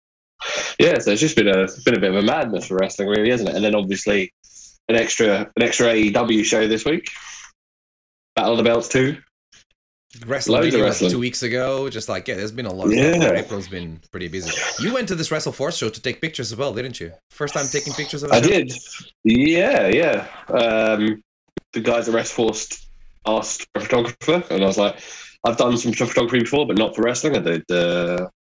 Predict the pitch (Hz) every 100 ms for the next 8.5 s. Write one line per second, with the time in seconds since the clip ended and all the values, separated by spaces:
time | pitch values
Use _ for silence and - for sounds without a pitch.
0 | - 98 104 127 123 131 135 156 113 98
1 | 92 113 117 127 120 135 101 92 87 90
2 | 82 - _ _ _ - - _ _ -
3 | - _ - 92 92 98 107 110 - 120
4 | 113 127 127 120 131 131 98 104 101 113
5 | 165 - - 185 170 - _ - 392 359
6 | 120 135 156 160 262 - 98 - _ 107
7 | 95 107 120 139 139 110 113 113 107 123
8 | 117 151 156 -